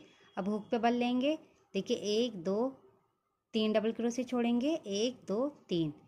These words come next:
तीन के बाद जो स्पेस है यहाँ पे हमें डबल क्रोशे बनाने हैं। देखिए चेन से हमने धागा लॉक कर दिया स्लिप चेन से, फिर हुक पे बल लेंगे, एक, दो, तीन डबल क्रोशे छोड़ के इस वाले स्पेस में हुक डाल के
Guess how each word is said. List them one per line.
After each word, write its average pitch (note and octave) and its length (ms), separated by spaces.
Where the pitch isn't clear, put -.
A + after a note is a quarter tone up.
तीन A#3 200
के B3 100
बाद B3 180
जो B3+ 160
स्पेस A#3+ 360
है D#4 60
यहाँ A3 300
पे A#3+ 60
हमें C4+ 320
डबल F#3+ 200
क्रोशे F3+ 360
बनाने D#3+ 380
हैं। D#3 180
देखिए F#3+ 220
चेन G3+ 280
से G#3+ 120
हमने A3 200
धागा A3 240
लॉक A#3 240
कर B3+ 120
दिया C#4 160
स्लिप C#4 240
चेन C4+ 220
से, F4 200
फिर G#3+ 100
हुक G3+ 260
पे A3+ 80
बल G#3+ 160
लेंगे, A3+ 360
एक, G#3 480
दो, G3 180
तीन G#3+ 180
डबल G#3 180
क्रोशे A3 320
छोड़ A3+ 240
के E4 200
इस G3+ 140
वाले G3 200
स्पेस G3 320
में G#3+ 60
हुक G3+ 140
डाल F#3+ 240
के D#4 120